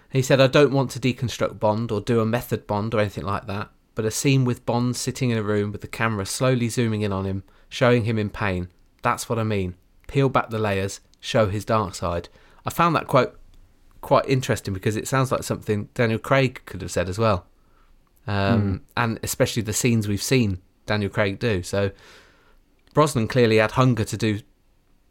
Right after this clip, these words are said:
Speaker 1: grittier stuff than he got, ultimately got
Speaker 2: Yeah.
Speaker 1: given.
Speaker 2: Poor, poor Brosnan.
Speaker 1: So yeah, new, new Bond in place.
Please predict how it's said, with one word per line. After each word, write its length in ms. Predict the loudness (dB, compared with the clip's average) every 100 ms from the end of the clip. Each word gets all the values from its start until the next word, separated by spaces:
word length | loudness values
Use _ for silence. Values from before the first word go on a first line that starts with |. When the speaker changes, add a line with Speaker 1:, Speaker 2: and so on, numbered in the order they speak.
| -10
Speaker 1:
grittier 400 | 2 2 4 0
stuff 300 | 0 0 0
than 200 | 0 -4
he 120 | -2 -4
got, 240 | -4 -4 _ _ _ _ _ -6
ultimately 380 | -6 -4 -6 -4
got 140 | -2 0
Speaker 2:
Yeah. 40 |
Speaker 1:
given. 260 | 2 0 -4 -10 -20 -20 -18 -18 -6
Speaker 2:
Poor, 280 | 0 2 2 -4 -10
poor 200 | -2 0
Brosnan. 380 | 0 -2 0 -2 -4 _ _ _ _ _ -8
Speaker 1:
So 160 | 4 6
yeah, 260 | 6 4 4
new, 220 | 4 4
new 160 | 4 4
Bond 260 | 6 4 4
in 80 | 2
place. 520 | 2 2 -2 -6